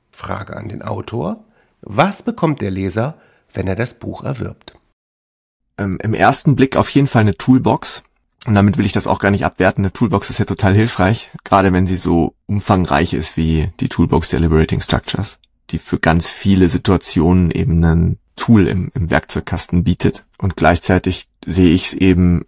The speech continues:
Speaker 2: als Philosophie vielleicht, vielleicht ist das ein bisschen hochgegriffen, aber einfach als eine, eine andere Denkweise, die damit, also es steckt eine bestimmte Denkweise mit drin,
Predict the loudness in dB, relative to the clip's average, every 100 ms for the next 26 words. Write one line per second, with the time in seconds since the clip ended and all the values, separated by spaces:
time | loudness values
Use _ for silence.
0 | _ -2 0 2 2 2 -2 0 2 2
1 | 0 -2 0 0 -4 -18 -20 -6 -2 0
2 | 0 -2 -2 0 0 -2 -2 -4 -2 -8
3 | -8 _ 2 2 2 -2 -4 -10 0 0
4 | 0 2 4 6 4 0 0 2 2 0
5 | 0 0 0 -4 -18 _ -2 2 4 2
6 | 0 0 -2 -2 -6 -2 2 2 0 0
7 | -2 -2 -4 0 0 0 -2 0 0 2
8 | 2 4 2 0 2 2 2